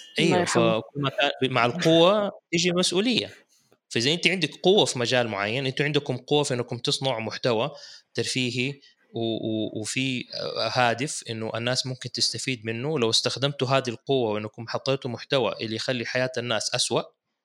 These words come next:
Speaker 2: ولا اللي يضللهم، فأنتوا هنا يعني ما، ما، ما، يعني ما استخدمتوا ال-، الشيء الصح، وبالتالي لازم، لازم ننتبه للأشياء اللي إحنا نتكلم عنها وللأشياء اللي إحنا نجي نسويها.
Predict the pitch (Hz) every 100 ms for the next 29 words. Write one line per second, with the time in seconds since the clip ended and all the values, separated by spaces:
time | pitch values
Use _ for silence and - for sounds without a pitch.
0 | _ 117 110 110 113 113 117 147 127 120
1 | 202 - _ _ _ _ - 113 127 127
2 | 139 147 143 - - _ _ _ _ _
3 | _ - 120 117 117 117 127 160 170 165
4 | - - - 123 123 123 147 165 - 113
5 | 107 107 90 123 147 - 120 123 127 123
6 | 117 104 101 - _ - _ _ _ -
7 | - 127 113 - 110 - 107 110 - 131
8 | 127 120 139 147 143 131 - _ 120 131
9 | 127 120 117 170 _ _ _ _ - 123
10 | 120 143 123 117 113 - 127 117 113 -
11 | 107 107 - 117 110 104 117 113 113 110
12 | 104 98 101 - 110 104 107 104 107 104
13 | 101 101 98 98